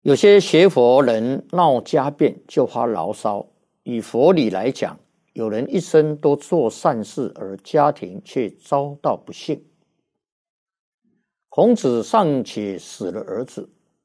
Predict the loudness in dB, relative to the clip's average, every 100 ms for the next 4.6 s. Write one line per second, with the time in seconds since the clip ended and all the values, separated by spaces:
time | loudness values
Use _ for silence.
0 | _ _ _ _ _ _ 0 2 2 2
1 | 2 0 -6 -4 -2 -2 -4 -6 -8 -10
2 | -16 -20 _ _ _ _ _ _ -2 0
3 | 0 0 -2 0 -2 -2 -10 -4 -6 -4
4 | -10 -10 _ -4 -4 -20